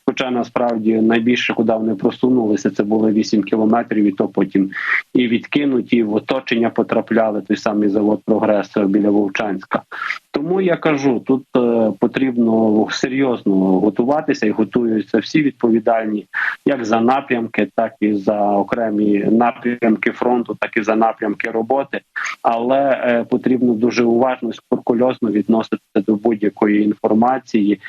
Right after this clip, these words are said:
яка поступає ззовні. І все-таки дійсно потрібно довіряти, якщо про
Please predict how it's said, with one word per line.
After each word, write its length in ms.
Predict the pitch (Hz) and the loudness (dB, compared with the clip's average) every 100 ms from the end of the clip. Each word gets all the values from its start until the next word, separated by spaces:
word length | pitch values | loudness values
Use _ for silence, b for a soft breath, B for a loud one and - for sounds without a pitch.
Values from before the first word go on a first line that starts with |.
| B B - | B B -4
яка 240 | - 135 | -2 -2
поступає 720 | 120 120 - 117 117 117 117 | -4 -6 -2 -2 0 -2 -2
ззовні. 520 | 110 98 113 104 98 101 | -2 0 2 2 2 2
І 40 | |
все-таки 420 | - 123 - - | 0 -4 -4 -4
дійсно 380 | 113 117 - 104 | 0 0 0 -2
потрібно 480 | 107 - 113 104 104 | 0 0 0 0 2
довіряти, 580 | 101 107 110 110 101 101 | 2 2 2 0 0 -2
якщо 200 | - 104 | -2 -2
про 340 | - 107 95 | 0 0 -2